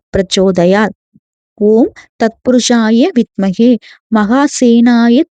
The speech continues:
தீமகி தன்னோ சுப்பிரமணிய பிரச்சோதயாத். இந்த இரண்டு தெய்வங்களுடைய காயத்ரி மந்திரத்தோட இந்த நாள் சிறப்பானதாக அமையட்டுங்க.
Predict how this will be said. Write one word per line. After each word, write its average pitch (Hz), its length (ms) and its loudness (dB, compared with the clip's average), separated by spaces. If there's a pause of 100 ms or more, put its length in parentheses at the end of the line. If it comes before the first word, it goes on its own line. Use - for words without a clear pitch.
தீமகி 202 420 -2 (440)
தன்னோ 214 380 2 (340)
சுப்பிரமணிய 226 760 -2 (220)
பிரச்சோதயாத். 190 720 -4 (1080)
இந்த 208 120 2 (140)
இரண்டு 240 320 2 (440)
தெய்வங்களுடைய 220 540 0 (100)
காயத்ரி 202 460 -2
மந்திரத்தோட 190 480 0 (440)
இந்த 202 140 -2 (100)
நாள் 233 200 0 (500)
சிறப்பானதாக 180 840 -2 (140)
அமையட்டுங்க. 170 480 -2